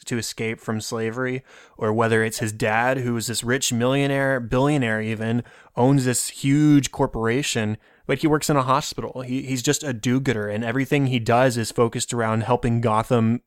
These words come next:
the city, to be better and to hopefully be safer. So that, that really sort of helps Bruce to understand that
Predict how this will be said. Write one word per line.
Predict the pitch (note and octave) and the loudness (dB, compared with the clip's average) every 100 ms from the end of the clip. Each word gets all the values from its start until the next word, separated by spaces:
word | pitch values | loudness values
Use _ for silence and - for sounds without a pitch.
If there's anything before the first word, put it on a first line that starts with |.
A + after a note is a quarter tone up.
| - | -8
the | A#2 | -6
city, | - C3 A#2+ G#2+ | 0 0 2 -2
to | G#2+ - A#2 A2 | -4 -4 -2 -2
be | A2+ A#2+ B2 B2+ | -6 -12 -2 0
better | A2+ A2 G#2+ G#2 | 0 -2 -4 -6
and | A2 A2+ | -6 -6
to | - A2 - - - - | -4 -4 -6 -14 -20 -2
hopefully | B2+ A#2+ A#2 | -2 0 -2
be | A2 | -2
safer. | G#2 A2+ A2 - G#2 G#2 - - - _ - | -2 -2 -2 -2 -2 -4 -10 -20 -20 _ -10
So | - A#2+ A2+ - _ _ | 0 0 0 -6 _ _
that, | C3 B2 B2 | -2 0 2
that | C3 B2+ | 0 0
really | C3 C3 C3 | 2 2 2
sort | B2 C3+ | 2 2
of | B2 A2+ - - | 2 2 -6 -10
helps | - B2+ - | -2 -2 -2
Bruce | C3+ A#2+ C3 C3 - | -4 2 2 2 -2
to | A#2+ A2+ G#2+ G#2+ _ | -4 -4 -6 -8 _
understand | - B2+ A#2+ - B2 B2 A#2+ A2+ | -4 0 0 0 0 0 0 0
that | A2 A2+ | -2 -6